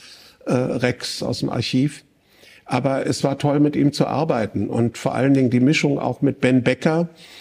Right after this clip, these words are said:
der seinen Liebhaber spielte, der ja so als Raubein bekannt war und hier immer eine sehr sensible, schwule Rolle spielte und das gerne auch gemacht hat. Das war toll. Also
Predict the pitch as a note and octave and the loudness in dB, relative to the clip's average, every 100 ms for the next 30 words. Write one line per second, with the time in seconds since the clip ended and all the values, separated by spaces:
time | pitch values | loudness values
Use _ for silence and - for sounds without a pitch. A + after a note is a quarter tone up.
0 | - C#3 A#2+ B2+ B2 C#3 D3 C3 B2+ B2+ | -2 0 2 2 4 2 2 0 0 -2
1 | - - A#2+ C#3+ E3 E3 - - - C3+ | -2 0 0 2 0 -2 -4 -12 -2 2
2 | C3 B2+ B2+ A#2 - - A#2 C3 C#3 B2+ | 2 2 0 0 -4 -2 0 0 0 2
3 | C3+ C#3 - - _ C3+ - C3 C#3+ - | 2 2 -2 -20 _ -4 -2 0 0 0
4 | D3 D3 E3 - - - - C3 - D#3+ | -2 0 -2 -6 -20 -16 -2 -2 0 2
5 | D3 C#3 C3+ B2 C#3 C3+ C3+ B2+ A#2 C3+ | 4 4 2 2 2 2 4 2 4 2
6 | D#3+ E3 D3 - C#3 E3+ C#3+ B2 B2 B2 | 2 2 2 0 2 2 2 0 0 0
7 | - A#2 A2+ - D#3 D3+ - - - - | 0 0 0 0 -4 -4 -10 -20 -20 -20
8 | - - B2 B2+ - C3+ B2 C#3+ A#2 G#2 | -18 -4 -2 -2 0 0 2 2 2 -4
9 | - A2 G2+ - C3+ B2+ - - A#2 - | -2 0 -2 -2 -4 -4 -8 -6 -6 -6
10 | - C#3 C3+ - A#2+ G#2 G#2 _ - - | -6 -4 -4 -2 -2 -2 -6 _ -20 -20
11 | - A#2 B2 A#2+ A#2 | -8 -6 -4 -4 -4